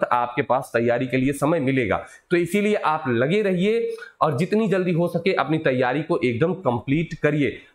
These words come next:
और जो भी आपका सिलेबस है उसको आप topic wise देखिए, आप स्टडी शाला की playlist में जाइएगा, वहां पर topic wise सिलेबस भी दिया गया है,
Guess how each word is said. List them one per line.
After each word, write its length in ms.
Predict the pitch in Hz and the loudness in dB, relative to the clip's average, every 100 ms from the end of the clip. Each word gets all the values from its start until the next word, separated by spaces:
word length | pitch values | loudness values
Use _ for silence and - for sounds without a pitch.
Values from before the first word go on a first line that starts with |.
| - | -2
और 260 | 156 175 | 0 0
जो 120 | 175 196 | 0 0
भी 140 | 220 | 0
आपका 340 | 220 170 170 180 | 0 -2 0 -2
सिलेबस 420 | 180 160 175 185 | 0 0 0 0
है 80 | 202 - | -2 0
उसको 260 | 170 - 190 | -4 0 -2
आप 420 | - 156 165 - | 0 0 -2 0
topic 340 | 175 170 214 185 | 0 0 -2 0
wise 220 | 185 180 | 0 0
देखिए, 460 | 135 160 156 117 - - _ | -2 -2 0 -2 -4 -20 _
आप 280 | 135 175 196 | 0 0 -2
स्टडी 260 | 180 180 185 | -4 -2 0
शाला 240 | 175 156 | 2 0
की 140 | 170 180 | 0 -2
playlist 400 | 160 160 160 170 | 0 0 0 0
में 120 | 156 | 2
जाइएगा, 380 | 131 147 175 170 | 2 0 0 0
वहां 160 | 156 | 0
पर 140 | 165 175 | -2 0
topic 280 | 139 143 160 | 0 0 0
wise 180 | 165 | 0
सिलेबस 400 | 160 147 143 185 | 0 -2 0 0
भी 100 | 151 | 0
दिया 220 | 147 135 127 | 0 2 2
गया 200 | 139 151 | 0 0
है, 280 | 208 226 | -2 -4